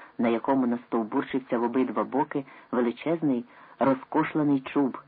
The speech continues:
весь у реп'яхах і терні. Півколом вигнуті роги. Рожище такої величини й товщини, що в них дійсно, як розповідається в билинах богатирського циклу, могло війти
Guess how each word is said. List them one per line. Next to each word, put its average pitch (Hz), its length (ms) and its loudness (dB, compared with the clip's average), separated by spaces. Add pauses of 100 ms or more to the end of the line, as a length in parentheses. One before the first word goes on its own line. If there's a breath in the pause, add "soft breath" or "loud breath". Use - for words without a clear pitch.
(100)
весь 127 300 -2
у 127 40 0
реп'яхах 123 580 -4
і - 80 -8
терні. 107 500 -6 (720)
Півколом 151 640 2
вигнуті 139 520 2
роги. 123 360 0 (600 soft breath)
Рожище 151 520 2
такої 135 360 2
величини 135 480 0
й 131 40 0
товщини, 143 540 -4
що - 160 -4
в 135 40 2
них 139 180 2
дійсно, 131 460 -4 (280 loud breath)
як 123 140 -2
розповідається 131 760 0
в 123 60 0
билинах 123 460 0
богатирського 123 640 -4 (100)
циклу, 143 340 -2 (300 loud breath)
могло 131 360 0
війти 131 480 0